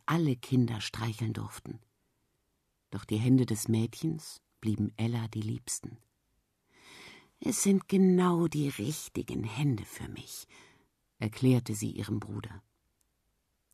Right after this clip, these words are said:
Fussel ging noch immer auf die Jagd, obwohl er keine Mäuse mehr brauchte. Manchmal besuchte er die anderen Katzen in der Höhle im Wald.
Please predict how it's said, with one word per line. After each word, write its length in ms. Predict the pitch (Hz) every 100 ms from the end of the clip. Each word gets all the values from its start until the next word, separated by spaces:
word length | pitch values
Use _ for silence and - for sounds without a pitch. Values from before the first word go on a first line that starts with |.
| _
Fussel 440 | - - 233 269 247
ging 180 | 214 202
noch 180 | 190 -
immer 300 | 156 156 135
auf 120 | 117
die 140 | - 110
Jagd, 420 | - - - - - - _ -
obwohl 260 | 208 175
er 80 | 127
keine 280 | 139 123 113
Mäuse 380 | 117 143 120 107
mehr 140 | 113
brauchte. 540 | 113 165 - - - - _ _ _ _ _ _ -
Manchmal 520 | 123 127 - 220 233
besuchte 520 | 190 147 196 - 170
er 100 | 135
die 200 | 131 -
anderen 440 | 131 160 127 117
Katzen 460 | 110 131 131 - 101
in 80 | 107
der 160 | 110
Höhle 260 | 120 131 123
im 160 | 117 120
Wald. 320 | 143 123